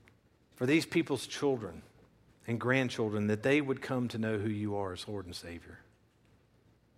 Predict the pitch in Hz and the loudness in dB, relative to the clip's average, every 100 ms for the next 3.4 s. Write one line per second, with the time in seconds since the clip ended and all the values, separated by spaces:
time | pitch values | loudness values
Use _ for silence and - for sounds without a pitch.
0 | _ _ _ _ _ _ _ _ - - | _ _ _ _ _ _ _ _ -14 4
1 | 143 143 123 - 175 156 131 160 139 - | 6 6 4 4 4 4 4 -2 -2 0
2 | 139 135 107 101 95 98 98 120 101 98 | 2 2 2 -2 -2 -4 -6 -4 -2 -2
3 | - 104 95 92 | -4 -6 -6 -10